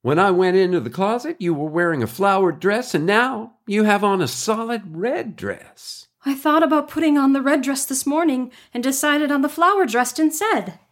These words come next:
Speaker 1: I think what's happening here is that your closet is a portal to alternate universes.
Speaker 2: Now you have lost me.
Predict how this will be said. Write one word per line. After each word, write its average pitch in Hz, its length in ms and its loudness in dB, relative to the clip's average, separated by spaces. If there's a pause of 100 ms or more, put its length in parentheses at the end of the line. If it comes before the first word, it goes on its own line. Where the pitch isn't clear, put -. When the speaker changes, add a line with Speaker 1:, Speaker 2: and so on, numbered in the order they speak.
(100)
Speaker 1:
I 113 140 0
think 269 420 -2
what's 104 300 0
happening 85 480 -8
here 107 400 -2
is 135 140 -4
that 156 200 0
your 139 140 2
closet 226 580 -2
is 104 160 -8
a 95 80 -6
portal 123 540 0
to 127 200 -4
alternate 175 600 0
universes. - 1080 -2 (160)
Speaker 2:
Now 269 260 4
you 294 160 2
have 247 120 -2
lost 220 420 0
me. - 280 -18